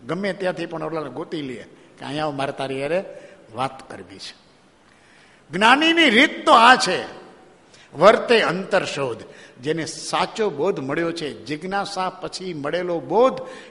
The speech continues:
એને જ સમજાય છે કે આ બોધ અદ્ભુત છે. આવું મેં કોઈ દી, એને અપૂર્વ બોધ લાગે છે. બોધ તો ઘણીવાર સાંભળ્યો છે, પણ પોતાની જિજ્ઞાસા પછી આવો સદગુરુનો બોધ મળે,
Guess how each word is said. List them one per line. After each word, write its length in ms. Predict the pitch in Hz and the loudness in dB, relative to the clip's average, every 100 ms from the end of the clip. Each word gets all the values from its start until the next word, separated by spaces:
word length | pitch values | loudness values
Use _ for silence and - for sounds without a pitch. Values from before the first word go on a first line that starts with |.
| - | -8
એને 260 | 160 185 196 | -4 -2 -4
જ 80 | - | -4
સમજાય 480 | - 135 139 147 | -8 -6 -2 0
છે 160 | 143 147 | 0 -6
કે 120 | 139 | -6
આ 40 | 120 | -8
બોધ 320 | 113 151 143 | 0 0 0
અદ્ભુત 680 | - 123 - 143 190 - | -8 -10 -2 4 4 4
છે. 320 | - - - - - - - | -6 -8 -10 -16 -20 -20 -12
આવું 240 | 127 151 | -6 -4
મેં 120 | 147 131 | -6 -8
કોઈ 200 | 143 143 | -10 -8
દી, 80 | |
એને 200 | 135 151 | -6 -6
અપૂર્વ 540 | 156 147 - 277 277 220 | -4 -6 -4 -4 0 0
બોધ 340 | 170 170 170 | 2 0 -2
લાગે 280 | 135 117 117 | -8 -6 -10
છે. 260 | - - - _ _ _ _ _ _ _ _ _ 127 | -12 -18 -20 _ _ _ _ _ _ _ _ _ -4
બોધ 140 | 165 | -4
તો 160 | 170 180 | -4 -4
ઘણીવાર 380 | 151 185 240 | -2 0 0
સાંભળ્યો 420 | 226 202 202 202 185 | 0 -2 2 0 0
છે, 200 | 151 113 - - - - | -4 -10 -14 -18 -12 -6
પણ 120 | 165 | -6
પોતાની 600 | - 175 175 175 180 165 | -4 -6 -2 -4 -4 -6
જિજ્ઞાસા 840 | 117 120 143 139 175 175 - 175 | -8 -6 -6 -4 -4 -6 -4 -4
પછી 680 | 156 147 - 196 254 240 - - - - | -4 -6 -2 0 0 -4 -14 -20 -20 -4
આવો 300 | 165 190 214 | 0 2 0
સદગુરુનો 800 | 202 - 175 165 180 190 185 175 | -2 -4 -4 -2 -2 0 -2 -4
બોધ 340 | 147 165 185 | -2 0 0
મળે, 580 | 139 127 180 247 269 - | -2 0 4 6 4 0